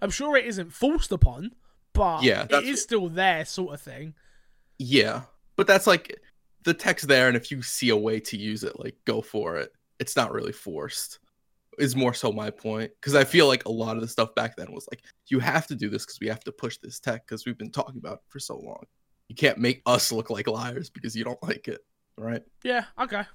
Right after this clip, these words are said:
Speaker 1: I get that. I get that. Yeah, I just, I don't think V R for Xbox makes sense right now. They are
Speaker 2: Agreed.
Speaker 1: trying to be gamer focused, and not that game, not that V R isn't gamer focused, but it is a case of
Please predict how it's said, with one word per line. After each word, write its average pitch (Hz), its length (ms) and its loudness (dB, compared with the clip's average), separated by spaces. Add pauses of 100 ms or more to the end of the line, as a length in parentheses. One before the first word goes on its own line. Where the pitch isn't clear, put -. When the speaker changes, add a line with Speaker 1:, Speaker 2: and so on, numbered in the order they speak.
(140)
Speaker 1:
I 208 120 -4
get 147 200 -12
that. 147 180 -12 (420)
I 180 120 -4
get 127 180 -14
that. 131 200 -14 (160)
Yeah, 330 140 4
I 302 80 2
just, 320 220 -4
I 262 80 0
don't 294 220 -2
think 247 220 -10
V 185 160 -4
R 175 400 0 (360)
for - 300 -6
Xbox 180 520 -4
makes 160 260 -8
sense 160 340 -6
right 113 220 -14
now. 98 180 -18 (400)
They 185 160 0
are 165 400 2
Speaker 2:
Agreed. 160 200 -4
Speaker 1:
trying 180 280 -4
to 180 140 -8
be 170 140 -6
gamer 165 500 -4
focused, 156 960 -8
and 165 200 -10 (260)
not 302 200 -2
that 262 160 -2
game, 226 380 -6
not 247 240 -6
that 160 40 -10
V 190 120 -2
R 180 160 0
isn't 165 220 -8
gamer 160 260 -8
focused, 139 440 -16
but 165 140 -8
it 160 140 -10
is 214 140 -8
a 190 60 -10
case 165 300 -10
of 160 280 -10